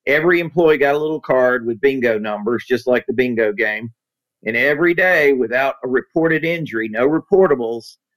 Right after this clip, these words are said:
no lost times, we put a, pull a random number, post it up.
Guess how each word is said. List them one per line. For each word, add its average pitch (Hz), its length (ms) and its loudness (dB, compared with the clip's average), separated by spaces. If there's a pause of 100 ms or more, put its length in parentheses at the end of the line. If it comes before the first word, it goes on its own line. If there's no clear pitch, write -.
(120)
no 127 160 2
lost 143 300 4
times, 151 360 -2
we 120 220 -6 (100)
put 151 140 4
a, 143 80 0 (240)
pull 151 140 2
a 120 60 2
random 151 440 -4
number, 160 420 -2 (240)
post 151 300 0
it 143 100 2
up. 151 260 2